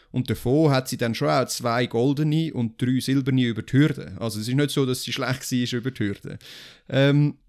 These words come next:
wie so, so oft stufen wir sie jetzt einfach ein bisschen höher als andere Athletinnen, wie zum Beispiel ein, ein, ein Sally Pearson oder ein, ein Dawn Harper, wo Olympiasieg und Olympiamedaille ha-,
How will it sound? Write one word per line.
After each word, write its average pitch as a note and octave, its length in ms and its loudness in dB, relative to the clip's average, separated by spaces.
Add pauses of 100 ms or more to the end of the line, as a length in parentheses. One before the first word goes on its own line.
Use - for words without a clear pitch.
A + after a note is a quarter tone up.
(300)
wie E3 260 2
so, F3+ 180 4
so E3 440 0
oft F#3 400 0
stufen E3 440 -4
wir D#3 60 2
sie D3 120 0
jetzt D3+ 140 0
einfach C#3+ 180 -2
ein - 60 -8
bisschen C3 160 2
höher D3+ 360 4
als D3 220 2 (440)
andere D#3 500 4
Athletinnen, D3 760 2
wie C3 100 0
zum C3 200 0
Beispiel B2+ 640 0
ein, A#2 200 2
ein, A#2 300 0
ein A#2+ 100 0
Sally B2+ 400 2
Pearson B2+ 920 0
oder A#2+ 320 -2
ein, A#2+ 320 -2
ein A#2+ 240 -2
Dawn C3+ 400 2
Harper, C3 480 -2
wo B2+ 300 -2
Olympiasieg C3 880 0
und C3 160 -2
Olympiamedaille B2+ 800 0
ha-, B2 240 -2